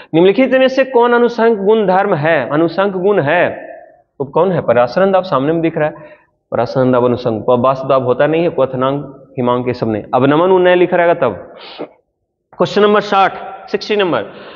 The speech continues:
अढ़ाई सौ एमएल घोल में चार ग्राम एनएओएच घुले रहने पर उस घोल की मोल रता कितनी होगी?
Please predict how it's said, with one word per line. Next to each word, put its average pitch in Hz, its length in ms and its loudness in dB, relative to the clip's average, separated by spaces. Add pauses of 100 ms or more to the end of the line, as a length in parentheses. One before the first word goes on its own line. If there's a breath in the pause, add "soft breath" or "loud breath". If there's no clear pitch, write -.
(160 loud breath)
अढ़ाई 190 320 2
सौ 262 140 0
एमएल 254 200 2
घोल 220 280 2
में 190 400 -2
चार 202 360 2
ग्राम 220 300 0
एनएओएच 214 400 0
घुले 190 220 2
रहने 190 260 0
पर 190 180 0
उस 180 140 -4
घोल 151 280 2
की 202 160 -2
मोल 175 340 2
रता 175 240 2
कितनी 160 320 -4
होगी? 127 260 -8